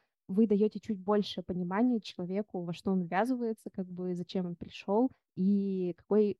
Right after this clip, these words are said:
нужно сделать правильный выбор. Вот, это большой плюс переписок со сравнению со звонками, это точность. Клиент не забудет, он не пропустит информацию, у вас есть артефакты коммуникации, что вы что-то обсудили. И, соответственно, как эффективно продать свои занятия, это скорость,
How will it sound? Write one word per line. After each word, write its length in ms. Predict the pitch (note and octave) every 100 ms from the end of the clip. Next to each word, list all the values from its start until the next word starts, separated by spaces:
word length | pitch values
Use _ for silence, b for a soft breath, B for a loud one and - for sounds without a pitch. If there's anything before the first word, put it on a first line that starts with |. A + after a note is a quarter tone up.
| -
нужно 240 | F#3+ G3+ F3+
сделать 340 | F3+ F#3+ F#3
правильный 400 | - F#3 F#3+ F3+
выбор. 240 | F3+ E3+ - _ _ _ A3
Вот, 200 | F#3+ F3
это 160 | - A#3+
большой 260 | B3 A#3 B3+
плюс 180 | B3+ -
переписок 420 | G#3 G3+ D#4 -
со 100 | A3
сравнению 460 | - G3+ G#3 G3+ F#3
со 120 | F#3+
звонками, 540 | F#3 G3 A3 G3+ F3+
это 140 | F#3+ -
точность. 460 | A3 - G3+ G3+ _ _
Клиент 400 | - G3 A3 A#3
не 120 | G#3 F#3
забудет, 400 | F3+ A#3 C#4 C#4 -
он 140 | G#3+
не 80 | A3
пропустит 500 | G3 F#3+ G#3 - -
информацию, 760 | F3+ F3+ F3+ A3 - - B3 A#3
у 60 | F#3
вас 160 | G3+ -
есть 180 | G#3 -
артефакты 500 | - _ F#3+ F#3 -
коммуникации, 600 | - F3 F3 E3 E3+ -
что 180 | D#3+ -
вы 60 | F#3+
что-то 240 | - F#3+
обсудили. 400 | E3+ - F#3 F3+ - -
И, 180 | G#3+ C4+
соответственно, 960 | A3+ G3+ G#3 _ - G3 F#3+ F#3 F3+ -
как 200 | A3 A3+
эффективно 520 | A3+ G#3 - G#3 C4 F4 -
продать 380 | A#3 A3 A3+ A3+ _ -
свои 360 | G#3+ A3 A3 A3
занятия, 760 | G#3 F#3+ G3 G#3 - G3+ F#3+ -
это 200 | G3+ G3
скорость, 460 | F#3 - F#3 G#3+ -